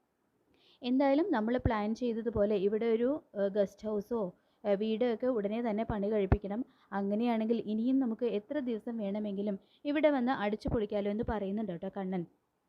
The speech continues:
പിന്നീട് അവർ നാല് പേരും ഒരുമിച്ച് സന്തോഷത്തോടെ കുറേ സമയം കൂടി അവിടെ സ്പെൻഡ് ചെയ്യുന്നു. അപ്പോൾ അനന്തവും ലേഖയും ആണെങ്കിൽ ഇതുവരെ എടുത്ത ഫോ-, ഫോട്ടോസും വീഡിയോസും എല്ലാം മൊബൈലിൽ നോക്കിക്കൊണ്ട് നിന്ന്, ഇന്നിരിക്കുന്നുണ്ട് കേട്ടോ. അപ്പോൾ കണ്ണനും മഹിയും ആണെങ്കിൽ അവരുടേതായിട്ടുള്ള ഒരു ലോകത്താണ്.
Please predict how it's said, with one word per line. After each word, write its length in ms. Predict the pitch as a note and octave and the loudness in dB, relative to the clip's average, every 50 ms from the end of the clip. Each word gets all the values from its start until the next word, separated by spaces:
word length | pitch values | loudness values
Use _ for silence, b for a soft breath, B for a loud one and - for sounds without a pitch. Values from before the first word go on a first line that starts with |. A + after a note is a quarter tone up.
| _ _ _ _ _ _ _ _ _ _ _ _ _ _ _ _ _ _ b b b - | _ _ _ _ _ _ _ _ _ _ _ _ _ _ _ _ _ _ b b b -6
പിന്നീട് 300 | D4+ C#4 D4 D4+ C#4+ D4+ | -4 -2 0 0 0 0
അവർ 160 | C#4+ C#4 C#4 C#4+ C#4 | 0 2 2 2 2
നാല് 340 | C4+ B3 A#3+ A#3+ A#3+ B3+ C4+ | 0 0 0 0 2 2 2
പേരും 320 | C4 B3 A#3+ A#3+ A#3+ A#3+ A#3+ | 4 2 2 2 0 -2 -2
ഒരുമിച്ച് 380 | A3+ G#3+ G#3+ G#3+ G3+ - B3 | -2 -2 -4 -4 -4 -6 -8
സന്തോഷത്തോടെ 720 | - - A#3 G#3+ G3+ G#3+ A3 A3 A3 A#3 - G#3+ G#3 A#3 A#3+ | -6 -4 -4 -4 -2 -2 -2 -4 -4 -6 -6 -6 -4 -4 -4
കുറേ 240 | B3+ A3+ G#3 G#3+ A#3 | -4 -4 -2 -2 -2
സമയം 340 | A#3+ C#4+ B3+ A3 G#3 G#3+ A3 | -2 -2 -4 -4 -4 -4 -4
കൂടി 160 | G#3 G3+ G3+ A3+ | -4 -4 0 0
അവിടെ 220 | G#3+ G3+ G#3 A#3 | 0 0 0 -2
സ്പെൻഡ് 360 | - - - G#3 G3 G3 A3 | -4 -2 -4 -2 -2 -2 0
ചെയ്യുന്നു. 260 | A3 G3+ F#3+ F#3+ G#3+ D4+ - b b b b | 0 0 0 0 -2 -2 -2 b b b b
അപ്പോൾ 200 | b b - G#3 | b b -2 -2
അനന്തവും 440 | G#3 G3+ G#3 G#3 G3+ A3 A3 A#3+ C4 | 0 2 0 2 2 2 2 4 4
ലേഖയും 380 | C4 A#3+ G#3+ G#3 G#3+ B3+ B3+ B3 | 2 2 2 0 -2 -2 -2 -2
ആണെങ്കിൽ 280 | A3+ G#3+ G#3+ G#3 A3 A3 - - | -2 -2 -4 -2 -2 -2 -2 -2
ഇതുവരെ 440 | A3+ A#3 A3+ C#4 C#4 C4 A#3 B3+ B3 | -4 -4 -4 0 0 0 2 2 0
എടുത്ത 300 | A#3 G#3 G3+ G3+ - A3+ A#3+ | 0 0 -2 -4 -6 -6 -6
ഫോ-, 300 | A#3+ B3 G#3+ G#3 G#3 - - G#3 | -4 -4 -4 -4 -4 -6 -10 -8
ഫോട്ടോസും 520 | G#3 G#3+ G#3 G3 G#3 G#3 G3 F#3+ B3 A#3 G3+ | -4 -4 -4 -2 -2 -4 -4 -2 -4 -4 -4
വീഡിയോസും 560 | G3 G3 G3+ G3 G#3+ G#3 G#3+ A3 G#3+ B3+ A#3+ | -4 -4 -4 -2 0 0 0 0 0 -2 -2
എല്ലാം 280 | G#3+ G3+ G3+ G3+ A3 B3 A3+ | -2 -2 -2 -4 -4 -4 -6
മൊബൈലിൽ 460 | G#3 G3+ G#3 G3 G3 G3+ G#3+ A#3+ A#3+ | -4 -2 0 0 0 0 0 0 0
നോക്കിക്കൊണ്ട് 480 | A#3+ G#3+ G3 - G#3+ G3+ G#3 G#3 G#3+ A3 | 0 -2 -4 -4 -8 -6 -6 -4 -4 -4
നിന്ന്, 160 | G#3 G3 F#3 F#3+ - | -4 -4 -4 -6 -6
ഇന്നിരിക്കുന്നുണ്ട് 640 | - G#3 G#3 G#3 G3+ G#3 G3+ G#3 F#3+ G#3 G#3+ G3 F#3 | -8 -8 -6 -6 -6 -6 -6 -6 -4 -4 -2 -2 -2
കേട്ടോ. 140 | F3 F3 F#3+ | -2 -2 0
അപ്പോൾ 160 | F3+ - G3+ - | 0 0 0 -2
കണ്ണനും 360 | G3+ F#3+ F#3 F#3+ F#3+ A3 A3+ | -4 -4 -2 -2 -2 -2 -2
മഹിയും 280 | A3 G#3+ G#3+ A#3 A#3+ A3+ | -2 -2 -2 -2 -2 -2
ആണെങ്കിൽ 300 | A3 G#3+ G#3 G3+ G#3+ A#3+ - B B B B B B B B B | -4 -4 -4 -4 -2 -2 -4 B B B B B B B B B
അവരുടേതായിട്ടുള്ള 800 | C4+ B3+ C#4+ C4+ C4 C#4+ C#4+ C#4 C#4 B3+ A#3+ A#3 B3 A#3+ A#3 | -2 0 0 0 2 0 2 2 2 2 0 -2 -4 -6 -2
ഒരു 160 | A#3 A#3 A#3+ A#3 | -2 0 0 0
ലോകത്താണ്. 640 | A3+ G#3 G3+ G3+ G3+ G3+ A3+ A3 G3+ F#3 F#3+ | 0 0 0 0 -2 -4 -2 -2 -2 -2 -2